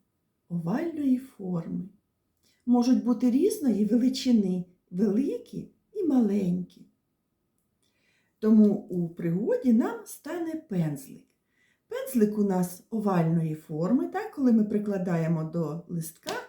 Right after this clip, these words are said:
він має овальну форму. Тому ми можемо просто робити мазки, якщо пензлик у вас великий. Якщо пензлик маленький, то ми будемо з вами малювати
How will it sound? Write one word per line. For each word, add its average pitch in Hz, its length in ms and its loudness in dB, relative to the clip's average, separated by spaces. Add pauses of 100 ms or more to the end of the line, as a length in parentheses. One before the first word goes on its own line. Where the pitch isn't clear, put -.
(280)
він 330 240 0
має 247 280 2
овальну 214 500 -2
форму. 165 540 -6 (240)
Тому 214 220 0
ми 220 140 6
можемо 254 480 2
просто 277 500 -6
робити 220 440 -2
мазки, 226 480 -2
якщо 160 500 -8
пензлик 254 500 -6
у 170 60 -10
вас 160 300 -12
великий. 185 680 -2 (560)
Якщо 320 320 -8
пензлик 339 440 -2
маленький, 381 760 -4 (200)
то 415 120 -10
ми 494 180 -6
будемо 359 340 0
з 277 100 -6
вами 285 260 0
малювати 240 720 2